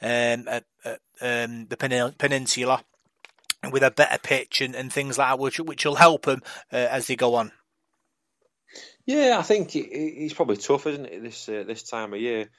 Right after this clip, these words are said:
Speaker 2: You know, um, it, it's been really cold, the weather on it. You know, particularly this last week, I was just watching on the, on the news tonight. I think at top of Scotland they've had, like, minus twenty-three or something like daft like that. So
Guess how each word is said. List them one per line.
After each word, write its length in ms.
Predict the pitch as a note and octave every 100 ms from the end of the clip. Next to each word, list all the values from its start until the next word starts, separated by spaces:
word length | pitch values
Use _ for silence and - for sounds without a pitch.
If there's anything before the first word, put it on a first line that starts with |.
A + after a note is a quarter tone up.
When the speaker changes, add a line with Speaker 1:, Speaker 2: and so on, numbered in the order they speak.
| _ _ _ _
Speaker 2:
You 60 | G#2+
know, 280 | G#2+ G#2+ G#2+
um, 360 | G#2+ G#2 G2+ - - -
it, 220 | - -
it's 180 | B2 A#2
been 220 | A#2+ A2
really 200 | A#2 A#2
cold, 360 | G#2+ A2+ A#2+ B2
the 80 | G#2
weather 280 | A#2+ A#2
on 120 | A2+ A#2+
it. 100 | A2+
You 80 |
know, 140 | G#2 G#2 -
particularly 560 | C3 - - - G#2 A2
this 140 | -
last 240 | G2+ -
week, 260 | A2+ A#2 A2
I 60 | A2
was 80 |
just 180 | G#2 G#2+
watching 320 | G#2 - G#2+
on 120 | G#2+ G#2
the, 200 | G#2 -
on 120 | G#2+
the 80 | G#2
news 260 | A2+ A2
tonight. 260 | - A2 A#2+
I 60 |
think 160 | - A2
at 80 | -
top 180 | - A2+
of 60 |
Scotland 380 | - B2+ A2 A#2
they've 80 | A2
had, 100 | A2+
like, 220 | G#2 G2+
minus 340 | G2+ G#2+ G#2+
twenty-three 640 | - - A#2 G#2+ G#2 C3 E3+
or 80 |
something 280 | - A2 A2+
like 240 | A2 G#2 -
daft 240 | C3+ -
like 160 | A2+ A2+
that. 180 | D#3 -
So 240 | - A2+